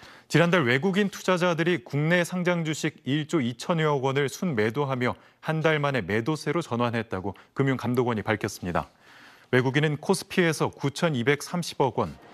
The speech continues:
코스닥에서는 이천오백육십 억 원 등 상장 주식 일 조 천칠백구십 억 원을 순매도한 것으로 집계됐습니다.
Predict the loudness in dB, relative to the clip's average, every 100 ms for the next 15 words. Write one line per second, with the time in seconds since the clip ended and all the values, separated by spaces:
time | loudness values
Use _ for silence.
0 | -20 -4 -4 0 0 2 0 -2 -2 -6
1 | -6 -4 -2 0 0 -2 -4 -2 0 0
2 | -2 -2 -6 -10 -20 -6 -2 0 0 -2
3 | -4 -6 -2 -2 -2 -2 -4 -2 -4 -2
4 | -4 -2 0 0 -2 -8 -8 0 0 2
5 | 0 -2 -4 -2 2 2 2 0 -2 -4
6 | -6 -4 -2 0 -2 -4 -6 -6 -6